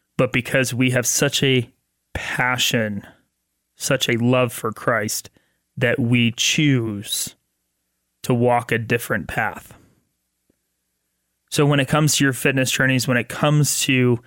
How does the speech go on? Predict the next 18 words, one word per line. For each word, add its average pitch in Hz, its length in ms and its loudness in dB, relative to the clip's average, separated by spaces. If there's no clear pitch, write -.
your 127 220 2
athletes, 131 720 0
whether 120 220 2
it 113 100 -6
be 120 140 0
you 135 480 4
or 120 260 0
your 110 220 -4
kids, 139 680 0
I've 131 140 0
always 143 400 4
said 123 460 2
that 120 140 2
I 113 120 2
don't 123 500 0
love 117 420 0
goal 113 280 0
setting. 101 420 -2